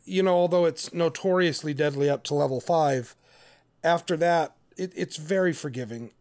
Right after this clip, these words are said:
and it's very flexible, and you can do so much with it.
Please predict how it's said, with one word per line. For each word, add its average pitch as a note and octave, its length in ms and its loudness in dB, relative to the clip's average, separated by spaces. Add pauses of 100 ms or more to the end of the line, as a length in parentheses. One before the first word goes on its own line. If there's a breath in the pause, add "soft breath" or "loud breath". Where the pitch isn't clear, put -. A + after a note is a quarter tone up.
(100)
and D3 200 -4
it's C#3+ 180 -4
very E3+ 280 0
flexible, C3 600 -4
and C#3 100 -4
you D3+ 80 -6
can D3+ 200 -6
do C#3+ 180 -6
so - 360 0
much B2 300 -8
with G#2+ 160 -12
it. G#2+ 140 -12